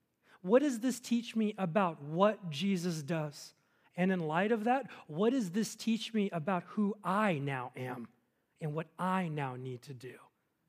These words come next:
It's an easy way, but a profound way to begin getting in the Word of God.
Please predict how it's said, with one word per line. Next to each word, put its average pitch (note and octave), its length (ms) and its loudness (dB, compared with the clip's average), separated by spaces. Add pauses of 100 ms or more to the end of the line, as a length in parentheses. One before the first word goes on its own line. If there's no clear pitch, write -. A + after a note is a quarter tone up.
(280)
It's - 160 -8
an D#3+ 140 0
easy G#3 340 -2
way, A#3 240 0
but F#3+ 160 -2
a F3+ 60 0
profound F3 640 -4
way C#3+ 140 -4
to D3 60 -6
begin D3+ 440 -6
getting C#3 260 -4
in C3 80 -10
the B2+ 80 -10
Word B2 160 -10
of A#2+ 140 -16
God. - 260 -14